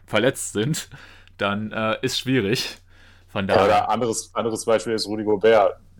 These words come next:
Speaker 2: Wir haben ja gerade auch beide gesagt, den musst du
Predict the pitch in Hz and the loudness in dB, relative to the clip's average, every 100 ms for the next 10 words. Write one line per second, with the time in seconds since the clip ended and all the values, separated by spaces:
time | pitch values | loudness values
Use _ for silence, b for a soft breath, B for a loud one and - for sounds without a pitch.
0 | - - _ 101 101 113 113 107 117 107 | -20 -20 _ 0 4 6 6 4 4 2
1 | 104 101 92 95 98 - 107 101 98 117 | 0 -2 -2 0 0 0 -2 0 0 0
2 | - 143 120 | 0 -2 -4